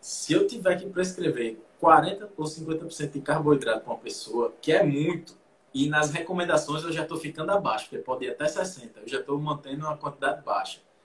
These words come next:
Rapaz, o cara tem que comer açúcar de, de manhã até de noite,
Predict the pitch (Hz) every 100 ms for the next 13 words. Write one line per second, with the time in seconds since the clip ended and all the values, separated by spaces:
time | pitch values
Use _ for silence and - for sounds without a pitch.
0 | _ _ _ _ 127 - 147 156 - -
1 | - 143 - 147 - 160 156 170 175 139
2 | 139 - - 123 - 135 135 147 - -
3 | 160 185 175 151 151 170 180 123 104